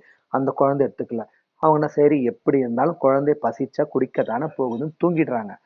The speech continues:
காலையில எழுந்து பார்க்கறாங்க, அந்த குழந்தை அப்படியே எந்த எ-, எப்படி இருந்ததோ அதே தே-, தேஜஸ் குறையாம இருக்கு.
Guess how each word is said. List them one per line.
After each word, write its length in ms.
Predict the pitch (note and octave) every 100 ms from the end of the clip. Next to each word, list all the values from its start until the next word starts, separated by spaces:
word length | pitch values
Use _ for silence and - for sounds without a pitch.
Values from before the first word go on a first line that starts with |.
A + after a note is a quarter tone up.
| _ _ _
காலையில 520 | G3+ F#3+ G3+ D3 E3+
எழுந்து 300 | E3 E3 D#3 C#3
பார்க்கறாங்க, 760 | B2 - A2 G#2 G#2+ G#2+ G#2 - _ _
அந்த 440 | - B2+ C#3+ C3 -
குழந்தை 880 | B2 B2 B2+ G#2 G#2 A2 A2+ A#2 -
அப்படியே 520 | - - - C#3+ D3
எந்த 360 | B2 A#2+ D#3+ F#3+
எ-, 540 | D#3 B2+ - B2 A#2+
எப்படி 420 | B2 - F#3+ D#3+
இருந்ததோ 360 | B2+ C3+ B2 A#2
அதே 340 | G#2 C#3 D#3 -
தே-, 280 | C#3 D3 D#3 -
தேஜஸ் 380 | C#3 D3 D3+ - -
குறையாம 640 | B2 B2+ B2+ C3 C#3 D3
இருக்கு. 380 | C#3+ A#2 - -